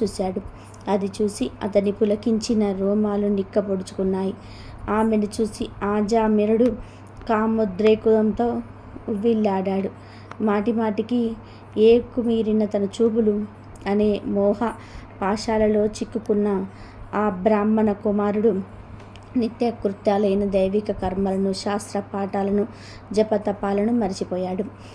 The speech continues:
అతని మనసనే కారణ్యంలో కామోద్రేకం అనే కారు చిచ్చు చెలరేగసాగింది. అప్పటి నుండి అతని మనసులో ఆమెను పొందాలనే కోరిక చెలరేగింది. అలా ఆజామనుడు దిగులుతో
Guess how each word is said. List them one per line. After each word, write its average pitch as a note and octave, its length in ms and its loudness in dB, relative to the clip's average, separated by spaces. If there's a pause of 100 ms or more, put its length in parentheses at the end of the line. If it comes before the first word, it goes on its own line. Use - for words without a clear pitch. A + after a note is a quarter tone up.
(200)
అతని G#3+ 420 2
మనసనే G#3+ 720 2 (340)
కారణ్యంలో G#3 760 2 (520)
కామోద్రేకం G#3+ 800 2
అనే G3+ 160 0
కారు G3+ 280 -2
చిచ్చు G3+ 380 -4
చెలరేగసాగింది. G3 1120 -2 (520)
అప్పటి A3+ 340 0
నుండి A3 380 0
అతని G#3 240 0
మనసులో G3+ 480 0
ఆమెను G3 280 0
పొందాలనే G3+ 560 0
కోరిక G3 380 0 (160)
చెలరేగింది. F#3 580 0 (560)
అలా A#3 380 4 (260)
ఆజామనుడు A3 760 2 (140)
దిగులుతో A3 580 2